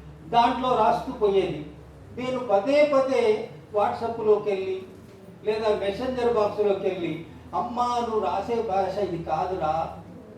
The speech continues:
నువ్వు ఇది రాయొద్దు. ఇంట్లో ఏముంటాయో వస్తువుల పేర్లు, మీ దగ్గర చెట్లని ఎట్లా పిలుచుకుంటారో, ఎట్లా మీరు ఇళ్లల్లో మాట్లాడుకుంటారో ఆ భాషలో రాయి తల్లి, నీ భాష ఇంకా రాలేదు,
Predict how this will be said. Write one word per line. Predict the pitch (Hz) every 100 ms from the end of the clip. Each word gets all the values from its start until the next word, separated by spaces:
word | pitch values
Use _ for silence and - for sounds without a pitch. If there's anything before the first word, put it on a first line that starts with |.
| - - - - - - 196
నువ్వు | 240 214
ఇది | 220 220
రాయొద్దు. | 180 233 247 240 208 196 370 - - - - - -
ఇంట్లో | 190 254 311 294 285
ఏముంటాయో | 262 233 254 269 254 247 247
వస్తువుల | 233 208 208 - 254 233
పేర్లు, | 226 208 196 175 160 - - - - - - - - -
మీ | 233 269
దగ్గర | 233 233 233 269 254 226
చెట్లని | 226 269 269 269
ఎట్లా | 226 254
పిలుచుకుంటారో, | 247 233 202 226 214 214 196 160 - - - - - - - - 190
ఎట్లా | 214 - 285 285 240 - - -
మీరు | 247 269 262
ఇళ్లల్లో | 226 233 254 269 269 262
మాట్లాడుకుంటారో | 214 220 220 247 262 233 214 214 196 - - - - - - -
ఆ | - - -
భాషలో | 240 277 285 294 269
రాయి | 240 226
తల్లి, | 220 208 196 208 240 220
నీ | 226
భాష | 190 - - 247
ఇంకా | 226 214 196
రాలేదు, | - - 190 185 339